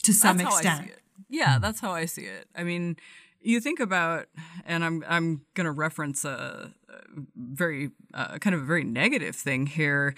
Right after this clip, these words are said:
Speaker 2: You think about what, uh, cult leaders do, you know, the brainwashing
Speaker 1: Yeah.
Speaker 2: thing, and people don't go to them originally being like,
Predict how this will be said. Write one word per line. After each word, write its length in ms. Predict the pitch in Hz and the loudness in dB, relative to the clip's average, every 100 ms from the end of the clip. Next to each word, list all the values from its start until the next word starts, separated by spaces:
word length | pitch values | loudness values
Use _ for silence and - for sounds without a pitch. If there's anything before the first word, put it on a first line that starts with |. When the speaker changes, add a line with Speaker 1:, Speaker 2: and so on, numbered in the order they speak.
| - - - | -8 -12 2
Speaker 2:
You 160 | 196 | 4
think 240 | 175 262 247 | 6 6 6
about 480 | 165 156 151 - 143 | 6 6 6 2 0
what, 520 | 151 131 - - - | 2 0 -2 -4 -4
uh, 480 | - 143 135 135 135 | 0 2 2 0 -4
cult 300 | - 262 285 | 0 2 2
leaders 580 | 160 139 123 131 - - - | 2 0 0 -2 -2 -4 -6
do, 440 | 131 131 80 71 104 | -6 -4 -6 -6 -2
you 100 | 139 | -2
know, 120 | 123 | 0
the 100 | 135 | 0
brainwashing 760 | 131 165 185 156 123 - 139 139 | 4 6 6 4 2 0 -2 0
Speaker 1:
Yeah. 100 | 247 | 0
Speaker 2:
thing, 340 | 143 139 139 - - - | 0 0 -4 -6 -16 2
and 480 | 185 175 175 - - | 6 6 4 0 -2
people 240 | 330 349 | -2 0
don't 320 | 285 208 170 | 2 2 0
go 300 | 156 156 214 | 2 4 4
to 180 | 262 196 | 4 0
them 240 | 151 139 139 | 2 2 0
originally 640 | 135 175 196 196 156 147 | 2 2 4 4 4 0
being 300 | 139 147 139 | 0 -2 -2
like, 320 | 131 123 123 | -2 -4 -6